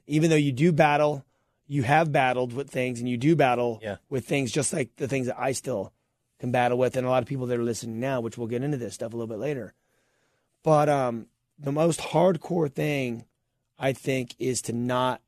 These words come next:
Speaker 1: fall in to the things of the world, the draws, because that's easy to do. Everyone's doing it. Why not?
Speaker 2: Right.
Speaker 1: I think the most punk rock and hardcore thing to do is to not fall into that stuff and to stay set apart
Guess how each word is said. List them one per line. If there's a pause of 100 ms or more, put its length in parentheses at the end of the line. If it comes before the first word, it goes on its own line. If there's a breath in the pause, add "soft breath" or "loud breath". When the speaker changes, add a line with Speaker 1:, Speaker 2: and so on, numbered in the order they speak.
(120)
Speaker 1:
fall
in
to
the
things (800)
of
the
world,
the
draws, (460)
because
that's
easy
to
do. (540)
Everyone's
doing
it. (140)
Why
not? (140)
Speaker 2:
Right.
Speaker 1:
I
think
the
most
punk
rock
and
hardcore
thing
to
do
is (320)
to
not
fall
into
that
stuff
and
to
stay
set
apart